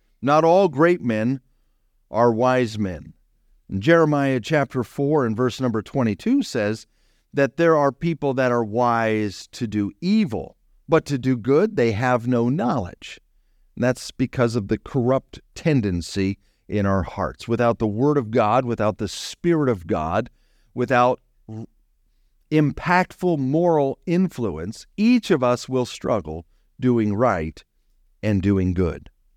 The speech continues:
Omar Bradley, the great U S general of the Army, serving under President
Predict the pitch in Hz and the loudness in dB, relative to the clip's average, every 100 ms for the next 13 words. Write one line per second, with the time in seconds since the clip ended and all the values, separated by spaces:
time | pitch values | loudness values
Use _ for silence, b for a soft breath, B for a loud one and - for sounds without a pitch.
0 | _ _ _ _ _ _ _ _ _ _ | _ _ _ _ _ _ _ _ _ _
1 | _ _ - 170 196 185 170 160 117 160 | _ _ 0 2 4 4 4 2 2 2
2 | 160 165 117 92 110 117 127 143 135 - | 2 0 -2 -4 -4 -2 0 0 0 -8
3 | 131 165 156 135 - 104 98 151 160 131 | -4 2 4 2 -2 -12 -4 0 2 2
4 | 127 139 - - 123 98 107 95 87 76 | 0 0 -4 -2 -2 0 -2 -2 -2 -4
5 | 78 143 _ _ _ _ _ _ _ _ | -6 -10 _ _ _ _ _ _ _ _
6 | _ _ - - 139 123 110 110 117 110 | _ _ -6 2 2 4 0 0 0 0
7 | 127 120 107 113 | 0 0 0 -6